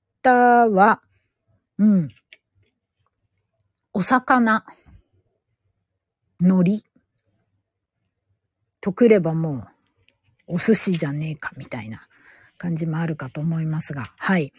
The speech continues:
それでこう、なんて言うんですかね。あの、人間関係、コミュニケーションの整えの気が立ち上がったりとか、あ、お魚、海苔とすぐこう記録していただいて、これまたありがとうございます。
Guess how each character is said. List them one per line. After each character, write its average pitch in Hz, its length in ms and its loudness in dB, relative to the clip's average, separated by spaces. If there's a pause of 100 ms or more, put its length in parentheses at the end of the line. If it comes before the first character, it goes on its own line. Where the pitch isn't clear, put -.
(460)
そ - 160 -2
れ 247 160 6
で 233 120 4
こ 233 800 6
う、 - 40 -8
な 220 120 -2
ん 214 60 0
て 190 100 -6
言 185 60 -2
う - 20 -2
ん - 20 -4
で 160 80 -6
す - 120 -14
か 156 100 -10
ね。 190 220 -6 (240)
あ 175 120 -4
の、 175 400 -2 (120)
人 208 200 4
間 196 360 -2 (480)
関 196 200 0
係、 147 260 -10
コ - 120 0
ミ 202 80 6
ュ - 40 4
ニ 185 80 -2
ケ 202 160 2
ー - 20 0
シ 190 100 -4
ョ 170 60 -2
ン 156 100 -4
の 143 220 -8
整 180 500 0
え 175 140 0
の 170 260 -4
気 - 180 -10
が 170 280 -10 (600)
立 - 160 -8
ち 185 60 -4
上 170 140 -4
が 165 80 -6
っ 160 40 -8
た - 220 -12
り 156 100 -12
と 143 120 -18
か、 - 140 -6
あ、 - 80 -6 (680)
お 170 60 -16
魚、 160 580 -6
海 175 120 -4
苔 170 260 -2
と - 360 -12
す - 220 -8
ぐ 156 300 -10
こ 147 260 -10
う 131 60 -18
記 - 120 -8
録 160 260 -8
し - 100 -10
て 156 100 -10
い 156 80 -10
た 160 140 -10
だ 156 100 -8
い 151 80 -10
て、 151 160 -14
こ - 160 -10
れ 170 80 -2
ま 156 140 -4
た - 240 -8
あ 202 60 -8
り 170 120 -4
が 156 100 -4
と 143 120 -10
う 135 60 -10
ご 143 100 -10
ざ 143 120 -8
い 135 40 -6
ま 147 160 -6
す。 - 180 -10